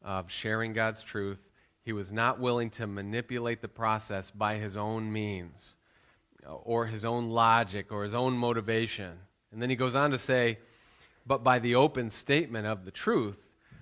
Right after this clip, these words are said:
we would commend ourselves to everyone's conscience in the sight of God." Paul is not willing to distort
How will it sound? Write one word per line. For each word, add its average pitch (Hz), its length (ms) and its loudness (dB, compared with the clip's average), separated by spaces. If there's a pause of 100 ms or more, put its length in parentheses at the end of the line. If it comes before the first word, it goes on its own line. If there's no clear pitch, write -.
(160)
we 139 160 4
would 131 200 0
commend 131 400 4
ourselves 104 500 0
to 113 120 -6
everyone's 107 400 -2
conscience 110 580 -6
in 95 80 -12
the 90 80 -12
sight 92 260 -10
of - 120 -20
God." 85 280 -12 (1080)
Paul 139 200 4
is 117 100 -4
not 139 180 2
willing 139 240 2
to 113 100 -4
distort 113 840 -2